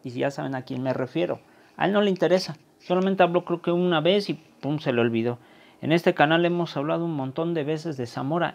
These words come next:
y le decimos a la gente lo que es la realidad. No le estamos inventando, pero tampoco les vamos a decir, "Ahorita los vamos a rescatar, ahorita voy a man-, a mandar a, a mi unidad y bla, bla, bla", no, no.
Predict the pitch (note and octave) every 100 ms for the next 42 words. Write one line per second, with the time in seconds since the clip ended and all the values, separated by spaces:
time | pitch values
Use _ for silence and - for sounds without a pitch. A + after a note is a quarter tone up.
0 | _ - C3 C3+ C3 B2+ F3+ F#3+ F#3 C#3
1 | C3+ E3+ F3+ F3+ E3+ - - B2+ - D#3
2 | E3+ F#3 E3 C3 C3+ C3+ C3 C#3 C3 A3+
3 | - - - - G#3 G3+ G3 G3+ F#3+ B2
4 | A#2+ B2 B2 E3+ F3 B2 - - - B2+
5 | C#3+ D3+ G3+ G#3+ A3 - - - C#3 F#3
6 | F#3+ D#3+ D#3+ G#3+ A3+ A3 F#3 E3+ G#3 G#3
7 | F3 C#3+ C3+ - C#3+ C#3 F#3 G3+ G3+ F#3
8 | D#3 - D#3+ - E3 F3 F3 C#3+ C3+ C#3
9 | - C3+ C3 C3+ C#3 D3+ E3 D#3+ - C3
10 | B2+ B2 B2 B2 B2 A#2+ D#3 F#3 G3 F#3+
11 | E3+ C3 B2+ B2 B2+ C3+ C3+ B2+ D#3+ C#3
12 | E3 B2+